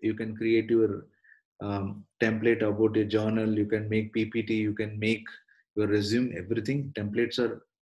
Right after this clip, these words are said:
very neatly given. Academic journal, you click for what journal you want. They have given LaTeX format.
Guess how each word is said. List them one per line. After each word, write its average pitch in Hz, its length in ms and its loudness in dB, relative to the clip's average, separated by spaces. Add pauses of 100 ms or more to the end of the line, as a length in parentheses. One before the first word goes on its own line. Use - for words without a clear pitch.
(280)
very 113 300 0
neatly 113 440 -4
given. 113 400 -2 (960)
Academic 110 520 0
journal, 110 380 0
you 107 180 -2
click 131 220 -4 (500)
for 110 140 -6
what 123 300 0
journal 113 300 -2
you 104 160 0
want. 127 320 -6 (600)
They 110 80 -6
have 101 160 -6
given 101 380 -6 (300)
LaTeX 104 420 -2
format. 107 440 -6